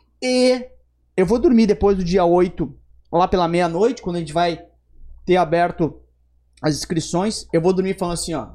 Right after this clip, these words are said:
"Caramba, que orgulho do que foi feito aqui. Caramba,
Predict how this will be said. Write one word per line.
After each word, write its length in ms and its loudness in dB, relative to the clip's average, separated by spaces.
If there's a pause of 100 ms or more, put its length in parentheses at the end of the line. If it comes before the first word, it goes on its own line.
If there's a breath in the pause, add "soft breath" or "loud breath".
"Caramba, 800 -4 (600)
que 100 2
orgulho 680 2 (160)
do 80 -4
que 120 -8
foi 160 2
feito 280 -4
aqui. 380 -2 (380)
Caramba, 680 -2